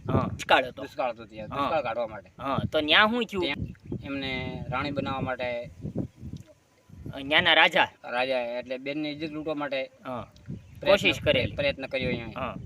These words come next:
Speaker 2: બેને રાણવ ગણને અહીં ચિઠ્ઠી મૂકી
Speaker 1: હા.
Speaker 2: કે અહીં આપણે જોડે ત્યાં કોઈ ગાડીનું સાધન કોઈ છે નહીં, હેડતો જવાનું, હેડતો આવવાનું.
Speaker 1: હમ.
Speaker 2: તો ચિઠ્ઠી લખીને મોકલું છું, બેનની વારી આવજો.
Speaker 1: બેનને લેવા આવો.
Speaker 2: બેનને લેવા માટે આવો.
Speaker 1: હા.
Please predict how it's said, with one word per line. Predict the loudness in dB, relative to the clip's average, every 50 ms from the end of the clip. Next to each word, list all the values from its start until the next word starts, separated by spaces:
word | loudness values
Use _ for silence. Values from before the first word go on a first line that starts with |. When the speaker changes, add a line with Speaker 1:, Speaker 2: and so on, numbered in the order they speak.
| -4
Speaker 2:
બેને | -2 0 0 0 0 0 0 0 0 -2 -2 -4 -6 -8 -10 -10 -8 -4
રાણવ | -2 -2 -2 -2 -4
ગણને | -4 -4 -4 -4 -4
અહીં | -4 -4 -6 -6 -6
ચિઠ્ઠી | -8 -8 -6 -4 -4
મૂકી | -4 -4 -4 -4 -6 -8 -8 -12 -10 -8
Speaker 1:
હા. | -4 -2 -2 -2 -4 -6 -10 -14 -16 -16 -8
Speaker 2:
કે | -8
અહીં | -6 -6 -4 -6
આપણે | -6 -6 -6 -6
જોડે | -6 -6 -6 -6
ત્યાં | -6 -2 -2 -2 -2
કોઈ | -2 -6
ગાડીનું | -4 -2 -2 -2 -2 -4 -4
સાધન | -4 -4 -4 -4 -4 -6 -6
કોઈ | -6 -8 -10
છે | -4 -2 -2 0
નહીં, | 0 -2 -6 -6 -6 -4
હેડતો | -6 -6 -6 -4 -4 -4 -2
જવાનું, | 0 0 0 0 0 -2 -4 -6
હેડતો | -6 -6 -4 -2
આવવાનું. | 0 0 0 0 -2 -4 -6 -10 -8
Speaker 1:
હમ. | -4 -4 -4 -4 -6 -10 -12 -12 -12 -14 -16 -16 -18 -16 -16 -16 -16 -18 -20 -20 -20 -12 -6
Speaker 2:
તો | -4 -2 -2 0 0 0 -2 -2 -4
ચિઠ્ઠી | -6 -10 -8 -6 -4
લખીને | -2 -2 -2 -2 -2 -4
મોકલું | -4 -4 -6 -8 -10 -8 -8
છું, | -8 -8 -8 -6
બેનની | -6 -6 -4 -4 -4 -4
વારી | 0 0 0 2 2 2
આવજો. | 2 2 0 0 -2 -6 -8 -8 -12 _ _
Speaker 1:
બેનને | 0 0 0 2 4 4 6
લેવા | 8 8 10 10 10
આવો. | 8 8 8 6
Speaker 2:
બેનને | 2 0 -2 -2 -4
લેવા | -2 -2 -2 -2
માટે | -2 -4 -4 -4
આવો. | -4 -4 -4 -6
Speaker 1:
હા. | -4 -4 -6 -6